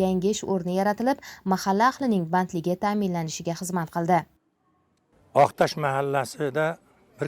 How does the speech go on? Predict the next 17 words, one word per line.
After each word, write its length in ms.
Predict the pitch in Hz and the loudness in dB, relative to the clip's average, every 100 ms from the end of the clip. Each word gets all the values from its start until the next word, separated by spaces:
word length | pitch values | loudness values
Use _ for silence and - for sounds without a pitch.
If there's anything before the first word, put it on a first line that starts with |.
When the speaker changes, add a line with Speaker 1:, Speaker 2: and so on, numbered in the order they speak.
| - | -6
Speaker 2:
katta 280 | - - 180 | -8 -6 -4
yangilik. 500 | 143 139 123 101 92 - _ - - _ _ _ _ _ _ | 0 0 0 -4 -8 -16 _ -20 -20 _ _ _ _ _ _
Bu 80 | 147 202 | 0 2
yangilikning 680 | 160 160 156 151 135 160 151 135 | 4 2 2 -4 -4 -6 -2 -2
asosi 480 | - 139 127 - 208 - _ 120 | 0 0 0 -4 -6 -8 _ 0
davlatimizning 760 | 135 143 143 139 143 147 156 185 180 _ _ _ _ _ _ - | 2 4 0 -2 -8 -8 -8 -8 -12 _ _ _ _ _ _ -2
bugungi 360 | 139 147 165 139 | -2 -2 -2 0
rivoji, 460 | 139 135 135 143 120 - _ _ _ _ _ _ - 120 | 4 6 6 4 -2 -6 _ _ _ _ _ _ -4 0
bugungi 400 | 139 151 160 170 180 - 127 | 2 2 0 -2 -4 -10 2
bo'layotgan 500 | 135 156 147 - 170 147 | 4 4 4 0 -2 -2
yangiliklar, 540 | 147 143 143 - 170 98 - _ | -2 -2 -4 0 0 0 -6 _
prezidentimizning 880 | 139 143 135 151 139 156 151 147 175 - | 0 0 0 -4 -4 -6 -6 -6 -8 -6
tashabbusi. 600 | 147 - 156 143 135 185 143 _ _ _ _ - - - _ | -2 0 0 -2 -4 -4 -4 _ _ _ _ -20 -20 -20 _
Bizning 320 | 156 170 196 190 - _ _ _ _ _ _ _ - - | 0 2 0 -2 -8 _ _ _ _ _ _ _ -14 2
shu 140 | 202 190 - 147 131 123 139 | 4 4 0 -12 -12 0 0
Oqtosh 300 | 143 208 180 160 | 2 2 0 0
mahallamiz 520 | 147 156 160 160 202 | 0 2 2 0 -2